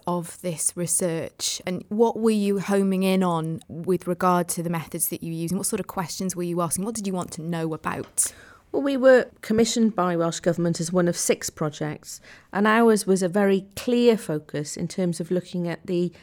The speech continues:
Speaker 2: assessment experiences of I T students and, and what had happened and what was happening in terms of, of those experiences. However, as Alex said a little bit earlier, what's almost impossible when you're doing that is to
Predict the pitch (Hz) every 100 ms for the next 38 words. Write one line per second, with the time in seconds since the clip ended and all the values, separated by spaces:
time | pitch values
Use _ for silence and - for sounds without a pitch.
0 | _ 180 - 254 240 - 175 170 - -
1 | - 160 156 156 - - 147 - _ -
2 | - - - _ 190 175 170 - 170 165
3 | 180 165 - 165 160 156 151 - - -
4 | 170 - 175 175 196 190 175 - 202 262
5 | 285 302 - - - - - 180 185 -
6 | 190 - 226 214 185 180 175 170 175 185
7 | 170 165 160 - - - 175 165 165 -
8 | - 175 151 160 147 143 - - - 294
9 | 247 170 123 180 185 185 - - 175 175
10 | 170 - 226 226 165 143 143 - - -
11 | - - 190 196 220 202 190 - 175 -
12 | 320 - 156 165 165 165 160 160 160 160
13 | 160 165 -